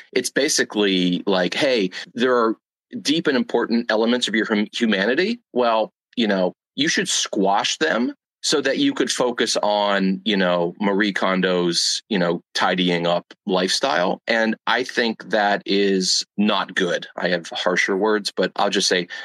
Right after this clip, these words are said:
that's not good. What's actually going on in our bodies and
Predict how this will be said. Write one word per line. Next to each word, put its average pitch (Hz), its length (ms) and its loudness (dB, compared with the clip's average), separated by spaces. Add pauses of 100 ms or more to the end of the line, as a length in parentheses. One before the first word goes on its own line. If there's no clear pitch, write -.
(120)
that's 101 440 0
not 90 380 0
good. 87 340 0 (360)
What's 123 220 2
actually 175 380 2
going 98 380 4
on 92 500 2 (220)
in 107 100 0
our 92 100 4
bodies 113 800 2
and 92 320 2